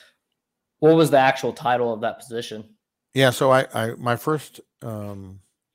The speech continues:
Speaker 2: so as I mentioned, in, and we're, we're kind of talking about years now, in two thousand and five, I had the opportunity to move in this training and development role, working in,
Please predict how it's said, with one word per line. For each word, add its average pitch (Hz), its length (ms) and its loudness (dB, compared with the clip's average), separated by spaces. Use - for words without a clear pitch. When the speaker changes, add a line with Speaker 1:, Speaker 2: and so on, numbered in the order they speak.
Speaker 2:
so 123 140 -2
as 107 100 -4
I 110 60 0
mentioned, 120 400 -4
in, 101 280 -12
and 107 100 -14
we're, 104 140 -12
we're - 160 -20
kind 104 200 -10
of 98 60 -12
talking 107 240 -8
about 101 200 -8
years 104 380 -6
now, 98 180 -12
in 95 100 -16
two 131 160 -10
thousand 113 440 -2
and 92 140 -16
five, 98 800 -6
I 110 60 -4
had 104 80 -2
the 101 100 -2
opportunity 104 360 -4
to 101 40 -8
move 98 100 -10
in 101 60 -10
this 95 140 -12
training 107 260 -4
and 98 80 -10
development 104 500 -6
role, 98 260 -10
working 104 400 -10
in, 98 380 -12